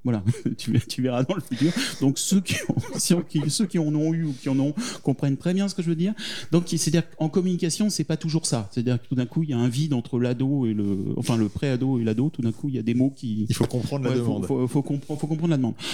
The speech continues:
Speaker 1: Donc, euh, donc me montrant le, l'image, bah, je lui dis que dans le tiroir en haut à droite, euh, il y a un crayon, euh, une règle et puis un compas, elle a qu'à le faire, quoi. Enfin, je veux dire, elle prend une feuille.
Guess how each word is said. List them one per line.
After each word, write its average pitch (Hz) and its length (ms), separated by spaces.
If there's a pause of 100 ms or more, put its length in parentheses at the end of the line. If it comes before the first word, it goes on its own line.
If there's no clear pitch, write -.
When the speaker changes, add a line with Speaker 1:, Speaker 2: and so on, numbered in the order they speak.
(400)
Speaker 1:
Donc, 160 340
euh, 117 580
donc 113 280
me 151 80
montrant 151 440
le, 123 220
l'image, 135 480
bah, 110 240
je 101 100
lui 110 80
dis 120 160
que 113 200
dans 110 160
le 113 80
tiroir 120 380
en 110 120
haut 117 200
à 110 40
droite, 120 380
euh, 104 300
il 104 80
y 110 60
a 107 60
un 104 100
crayon, 127 600
euh, 104 580
une 104 120
règle 120 300
et 104 40
puis - 200
un 98 100
compas, 127 320
elle 127 80
a 95 40
qu'à 117 120
le 120 80
faire, 156 200
quoi. 131 120
Enfin, - 240
je 104 60
veux 113 40
dire, 113 120
elle 104 60
prend - 120
une 117 80
feuille. 160 240